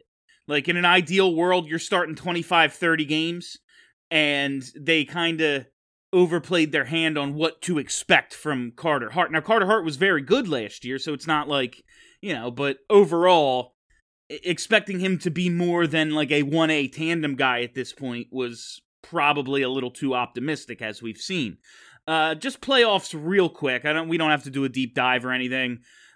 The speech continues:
Um, takeaways from what you've seen so far. Who do you think's winning the cup? Just whatever you wanna say, 'cause I just gotta say,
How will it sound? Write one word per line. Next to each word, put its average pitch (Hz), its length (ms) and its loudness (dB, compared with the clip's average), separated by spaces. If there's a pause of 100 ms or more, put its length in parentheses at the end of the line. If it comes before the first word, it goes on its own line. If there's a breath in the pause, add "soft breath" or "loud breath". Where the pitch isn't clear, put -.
(100 soft breath)
Um, 143 540 4 (500)
takeaways 214 600 4
from 185 120 -2
what 180 140 2
you've 160 140 -8
seen 220 360 2
so 196 280 4
far. 175 840 0
Who 165 160 0
do 165 60 -4
you 165 60 -4
think's 165 300 -6
winning 170 200 -4
the 147 40 -10
cup? 160 340 0
Just - 140 -18
whatever 196 220 -4
you 175 80 -4
wanna 151 140 -4
say, 135 240 -2
'cause 139 120 -10
I 180 120 0
just 202 180 -10
gotta 147 200 -2
say, 123 420 -4